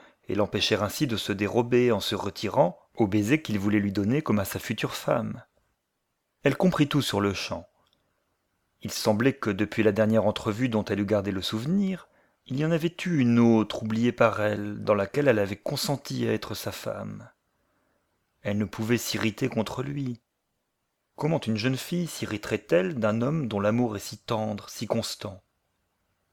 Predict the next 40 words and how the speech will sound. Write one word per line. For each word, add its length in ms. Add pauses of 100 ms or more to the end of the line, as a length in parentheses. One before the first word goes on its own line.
(120)
Il 160
n'aurait 240
pas 140
songé 340
à 40
lui 120
donner 240
un 140
baiser 340
s'il 220
avait 260
eu 60
devant 260
lui 320
l'héritière 600
définitive 680
de 80
Liane 260
Fer. 540 (240)
Elle 140
le 80
sentait 320
bien. 360 (1040)
Elle 160
comprenait 480
à 60
son 180
attitude 600
qu'il 140
savait 360
sa 160
résolution 640
de 80
ne 100
pas 160
prendre 320
l'argent 300
de 80
son 160
cousin. 420